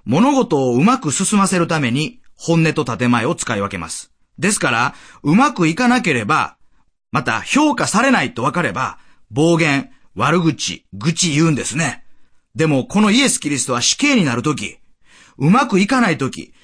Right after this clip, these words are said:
誰も自分を評価しないとき、口からこんな風に祈ったんです。「父よ、彼らをお許しください。」この方は一つ心、真実な方なんです。この方を私は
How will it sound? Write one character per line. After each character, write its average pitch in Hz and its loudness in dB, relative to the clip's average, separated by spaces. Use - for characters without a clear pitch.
誰 185 0
も 294 4
自 156 0
分 180 2
を 185 2
評 240 2
価 165 -2
し - 0
な 240 4
い 151 -2
と 135 -4
き、 262 -2
口 - -2
か 233 0
ら 196 0
こ 254 0
ん 277 6
な 277 4
風 254 4
に 180 0
祈 151 0
っ 120 -8
た 139 -4
ん 120 -4
で 95 -8
す。 - -14
「父 147 -2
よ、 131 -6
彼 117 -6
ら 95 -8
を 185 -2
お 107 -8
許 104 -8
し - -4
く - -10
だ 98 -12
さ - -10
い。」 - -18
こ 131 -4
の 131 0
方 120 -8
は 95 -10
一 - -2
つ 190 -6
心、 131 -6
真 220 -2
実 170 -6
な 190 -4
方 123 -8
な 107 -6
ん 92 -10
で - -16
す。 - -16
こ - 0
の 254 4
方 160 0
を 117 -2
私 123 -4
は 113 -8